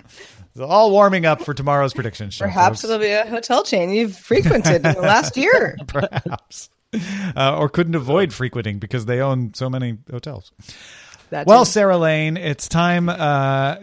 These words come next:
Speaker 1: to,
Speaker 2: All right.
Speaker 1: to go back to you. This was your first return to the prediction show in some time. Let's see how you did. Uh, your
Speaker 2: It
Speaker 1: first,
Speaker 2: was.
Speaker 1: your first prediction,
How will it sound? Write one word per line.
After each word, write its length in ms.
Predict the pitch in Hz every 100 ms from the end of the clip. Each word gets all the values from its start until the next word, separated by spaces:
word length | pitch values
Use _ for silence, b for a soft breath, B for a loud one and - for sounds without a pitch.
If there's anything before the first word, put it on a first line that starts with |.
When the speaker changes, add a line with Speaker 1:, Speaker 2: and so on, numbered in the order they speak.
| -
Speaker 1:
to, 240 | 156 143
Speaker 2:
All 80 | 143
right. 300 | 139 135 -
Speaker 1:
to 340 | - - -
go 220 | 123 160 175
back 320 | 156 156 -
to 100 | 147
you. 160 | 139
This 200 | 139 214 294
was 120 | 214
your 120 | 240
first 340 | - 233 254
return 360 | 247 214 185 254
to 40 |
the 80 | 302
prediction 400 | 190 202 214 254
show 480 | 226 208 165 160 175 b b b b
in 160 | 160
some 260 | 151 202 185
time. 300 | 160 220 185
Let's 160 | 151 -
see 120 | 185
how 120 | 165
you 140 | 175
did. 420 | 165 214 160 160 220
Uh, 240 | 156 156
your 140 | 156 160
Speaker 2:
It 100 | 262
Speaker 1:
first, 180 | 226 214
Speaker 2:
was. 500 | 262 202 175 165 170
Speaker 1:
your 100 | 165
first 360 | 160 196 214 -
prediction, 580 | 208 208 220 170 165